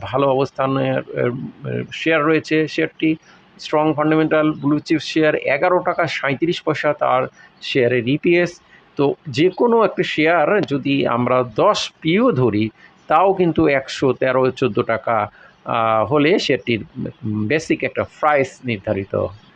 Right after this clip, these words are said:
উম, হওয়া থাকার কথা, কিন্তু সে লেভেল থেকেও শেয়ারটি অনেক প্রাইস কম আছে।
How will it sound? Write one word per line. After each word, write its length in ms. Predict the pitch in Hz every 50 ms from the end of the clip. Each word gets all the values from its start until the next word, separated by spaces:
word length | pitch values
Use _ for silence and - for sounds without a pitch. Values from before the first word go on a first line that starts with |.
| - - - - - _ _ -
উম, 240 | 123 113 110 113 - - - 117 - - - - - 95
হওয়া 200 | 110 123 123 117
থাকার 340 | - - 151 165 - - 110
কথা, 200 | - - - -
কিন্তু 280 | - - 127 123 - -
সে 200 | - - 190 196
লেভেল 260 | 196 175 185 175 156
থেকেও 220 | 143 143 143 165
শেয়ারটি 320 | 165 - 123 - - - 104
অনেক 200 | 104 101 101 101 _ -
প্রাইস 260 | - 104 101 - -
কম 200 | - 127 131 135
আছে। 300 | 139 135 175 165 143